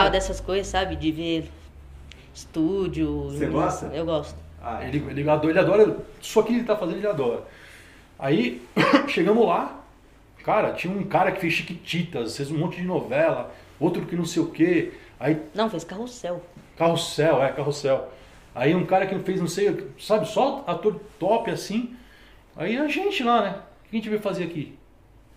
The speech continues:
Speaker 1: Aí vai lá, faz aí.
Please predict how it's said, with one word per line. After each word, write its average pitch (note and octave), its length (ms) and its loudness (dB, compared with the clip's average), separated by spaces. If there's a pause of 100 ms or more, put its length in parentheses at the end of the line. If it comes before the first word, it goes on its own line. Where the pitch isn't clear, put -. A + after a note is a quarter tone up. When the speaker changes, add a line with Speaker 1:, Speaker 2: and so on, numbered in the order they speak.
(420)
Speaker 1:
Aí G3+ 320 -4
vai A#3+ 220 4
lá, G#3+ 320 4 (300)
faz A3+ 220 0
aí. G#3+ 520 0